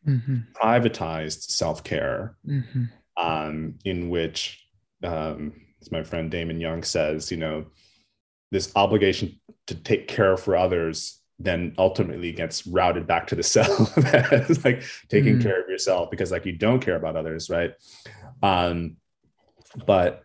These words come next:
Speaker 2: but instead a set of experimental procedures, um, and interrogations of how one might come to live in the world, right?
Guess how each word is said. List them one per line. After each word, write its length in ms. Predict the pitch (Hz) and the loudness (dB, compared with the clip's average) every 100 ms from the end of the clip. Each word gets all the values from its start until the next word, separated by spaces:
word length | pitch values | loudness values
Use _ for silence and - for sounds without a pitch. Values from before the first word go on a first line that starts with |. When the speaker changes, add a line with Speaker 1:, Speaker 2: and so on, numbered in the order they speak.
| _ _ _ _ - | _ _ _ _ 2
Speaker 2:
but 140 | 113 | 6
instead 520 | 110 107 - 131 131 | 6 4 4 6 6
a 120 | 110 | 4
set 360 | - - 113 107 | 2 2 4 4
of 300 | 95 87 - _ _ _ _ - - - _ - | 2 0 -6 _ _ _ _ -20 -20 -20 _ -6
experimental 1080 | - - 123 123 123 107 104 95 92 85 _ | -6 -2 2 6 6 4 2 2 0 -4 _
procedures, 1040 | 101 - 110 98 85 87 85 80 - - _ _ _ _ _ _ _ _ | -4 -2 0 0 0 -2 -2 -4 -8 -14 _ _ _ _ _ _ _ _
um, 680 | 92 87 85 82 82 80 78 - _ _ _ _ _ - | -2 0 2 0 -2 -4 -6 -12 _ _ _ _ _ -4
and 180 | 101 92 | -2 -2
interrogations 1120 | 92 - 98 92 101 104 101 92 85 82 82 | -4 2 2 4 2 2 2 -2 -4 -8 -6
of 440 | 87 85 80 76 - _ _ _ _ _ _ _ _ _ _ | -2 0 2 0 -6 _ _ _ _ _ _ _ _ _ _
how 560 | - - 104 98 95 90 | -14 -2 4 6 4 0
one 420 | - 95 90 90 87 | -8 -6 -4 -4 -4
might 380 | 85 85 - | -2 -4 -6
come 240 | - 90 85 | -6 -4 -2
to 100 | 85 | -4
live 220 | 82 78 | -4 -4
in 100 | 76 | -4
the 80 | 76 | -4
world, 380 | 78 50 50 - | -4 -4 -4 -4
right? 340 | 78 80 80 | -4 -2 -6